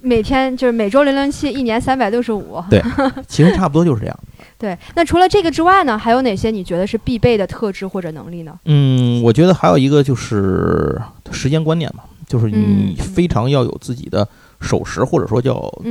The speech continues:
Speaker 2: 自我督促的执行能力。
Speaker 1: 嗯。嗯，嗯，嗯。
Speaker 2: 因为做自媒体这种事儿，这个“自”就是自己嘛。
Speaker 1: 自己管自己。
Speaker 2: 那，哎，自己管自己。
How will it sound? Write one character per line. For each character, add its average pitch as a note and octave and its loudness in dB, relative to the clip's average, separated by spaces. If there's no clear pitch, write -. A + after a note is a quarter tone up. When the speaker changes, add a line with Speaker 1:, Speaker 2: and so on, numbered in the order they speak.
Speaker 2:
自 F#3+ 0
我 - 0
督 F3 0
促 E3+ -2
的 G#2 0
执 - -2
行 D3 2
能 G#2 -4
力。 D3 -2
Speaker 1:
嗯。 - -6
嗯， F3 -16
嗯， G3+ -10
嗯。 G3+ 2
Speaker 2:
因 F#3 6
为 G3+ 6
做 F#3 4
自 A3 -2
媒 F2+ -4
体 - -10
这 - -10
种 - -14
事 - -6
儿， - -4
这 C#3+ -4
个 C#3+ -2
“自” - -4
就 A2 -2
是 B2+ 2
自 C3+ -2
己 - -16
嘛。 - -8
Speaker 1:
自 C#4 -4
己 G#3 2
管 - 0
自 A#3+ -4
己。 A3 -8
Speaker 2:
那， D3+ 0
哎， C#3+ 2
自 D#3 -4
己 B2+ 0
管 C3 -2
自 G#2 -4
己。 G2 -10